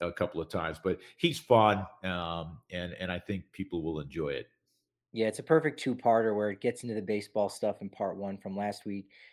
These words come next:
Speaker 2: and the episode that dropped on Thursday morning, of course, like you said, has a little bit more fun, even gives it a, a little bit of a health update for those that, uh, were concerned about his, his partner, uh, Duane Kuiper. And,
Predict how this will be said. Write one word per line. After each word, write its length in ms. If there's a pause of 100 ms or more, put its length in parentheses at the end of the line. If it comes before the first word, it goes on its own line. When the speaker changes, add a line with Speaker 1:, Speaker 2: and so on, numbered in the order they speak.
(120)
Speaker 2:
and 140
the 140
episode 400
that 160
dropped 300
on 180
Thursday 400
morning, 380
of 100
course, 320
like 140
you 80
said, 260 (300)
has 180
a 60
little 240
bit 120
more 220
fun, 260
even 200
gives 220
it 60
a, 160
a 40
little 160
bit 100
of 80
a 60
health 320
update 440
for 120
those 240
that, 260 (300)
uh, 100
were 100
concerned 440
about 240
his, 180
his 120
partner, 380 (220)
uh, 60
Duane 280
Kuiper. 560
And, 160